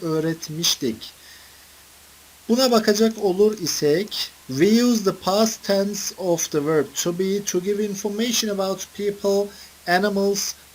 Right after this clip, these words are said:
things or situations in the past.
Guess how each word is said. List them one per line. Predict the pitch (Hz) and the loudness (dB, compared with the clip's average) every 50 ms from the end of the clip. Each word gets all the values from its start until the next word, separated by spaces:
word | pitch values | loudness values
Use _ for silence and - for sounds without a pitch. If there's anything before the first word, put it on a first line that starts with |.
| - - | -6 -2
things | - 208 214 214 226 226 220 - - - - - - - - - | 0 0 0 0 -2 -2 -2 -2 -2 -4 -6 -8 -16 -16 -4 0
or | 170 165 165 | 0 2 2
situations | 170 - - - 202 202 208 220 220 - - 208 208 202 196 - - | 0 -2 -4 0 2 4 4 4 4 2 0 0 -2 -6 -6 -4 -4
in | 190 170 170 | -4 -4 -2
the | 190 196 | -4 -4
past. | 196 - 175 151 131 107 85 - - | -4 -2 0 0 0 0 0 -4 -8